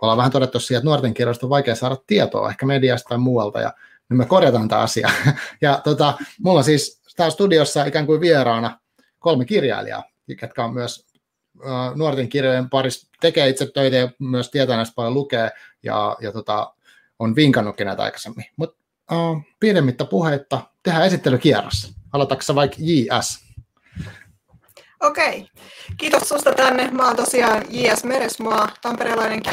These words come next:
Speaker 2: jolta tuli nyt kolmastoista romaani. Onko tää paha enteistä, ne luku? Ja tota, ää, tosi mukava olla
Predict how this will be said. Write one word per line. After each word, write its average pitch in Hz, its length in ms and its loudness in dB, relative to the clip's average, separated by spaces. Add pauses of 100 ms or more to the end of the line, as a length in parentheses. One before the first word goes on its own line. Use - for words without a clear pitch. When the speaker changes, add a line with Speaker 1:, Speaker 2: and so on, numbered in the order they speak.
(240)
Speaker 2:
jolta 208 260 -2
tuli 214 220 -2
nyt 208 200 -6 (440)
kolmastoista 247 920 0
romaani. 240 500 2
Onko 214 180 -2
tää 214 160 -2
paha 262 280 2
enteistä, 247 520 0
ne 302 180 0
luku? 349 200 4 (1600)
Ja 214 120 2
tota, 214 720 4
ää, 220 440 0 (200)
tosi 330 220 0
mukava 254 360 4
olla 226 120 2